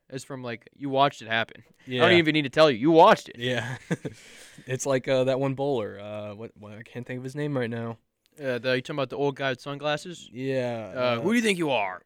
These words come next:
Speaker 2: yeah,
Speaker 1: I
Speaker 2: he
Speaker 1: am."
Speaker 2: said, "Hate me or love me, you watched." That's all
Speaker 1: Yeah.
Speaker 2: you could do. <laughs>
Speaker 1: So,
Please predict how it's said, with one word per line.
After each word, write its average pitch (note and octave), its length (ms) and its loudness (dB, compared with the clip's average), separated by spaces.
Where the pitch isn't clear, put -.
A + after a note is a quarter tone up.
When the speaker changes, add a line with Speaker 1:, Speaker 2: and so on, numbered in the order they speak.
Speaker 2:
yeah, B2 180 0
Speaker 1:
I G#3+ 120 8
Speaker 2:
he E3+ 60 4
Speaker 1:
am." C3 300 6
Speaker 2:
said, B2+ 240 -2
"Hate B2+ 300 -4
me C#3 160 0
or C3+ 120 0
love C#3 260 0
me, A2 280 -10
you A#2 180 -12
watched." B2 460 -4
That's A2+ 220 -16
all A#2+ 100 -8
Speaker 1:
Yeah. C3+ 360 2
Speaker 2:
you A2+ 180 -10
could A3+ 140 6
do. D4+ 160 12
<laughs> - 100 -20
Speaker 1:
So, D3+ 360 4